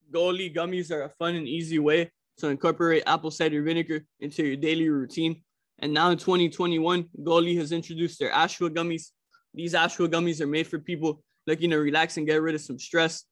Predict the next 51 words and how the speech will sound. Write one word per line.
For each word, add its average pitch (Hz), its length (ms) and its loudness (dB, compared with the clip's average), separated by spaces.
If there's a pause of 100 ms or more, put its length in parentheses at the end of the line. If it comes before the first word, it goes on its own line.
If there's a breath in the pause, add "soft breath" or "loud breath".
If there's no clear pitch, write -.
(300)
Goli 170 360 4
has 156 120 2
also 165 300 0
introduced 165 480 -4
their 139 80 -4
Super 175 380 -2
Fruits 170 320 2
gummies, 165 380 -2 (340)
and 151 120 -2
these 175 160 0
Super 180 240 -2
Fruits 175 300 0
gummies 165 320 -2
help 175 220 2
form 175 200 0
the 143 80 -4
collagen 160 540 0
within 156 240 -2
your 143 120 -2
body. 165 380 0 (380)
And 156 120 -4
the 156 60 -2
newest 175 360 2
gummies 175 300 -2
that 147 180 -2
Goli 165 380 0
has 151 120 -6
introduced 165 460 -2
are 156 140 4
the 143 180 -2 (260)
Super 175 320 -2
Greens 156 400 2
gummies, 151 360 -2
and 143 120 -4
these 170 200 0
Super 180 240 2
Greens 165 340 0
gummies 165 400 -2 (220)
are 151 120 -6
made 165 220 4
with, 165 240 4
with 170 180 0
eleven 165 360 0
super 170 260 -4
greens 156 320 -4
plus 156 260 -4
essential 165 440 -2
vitamins, 160 520 0
probiotics, 165 720 0
and 160 220 -2
nutrients 156 580 -4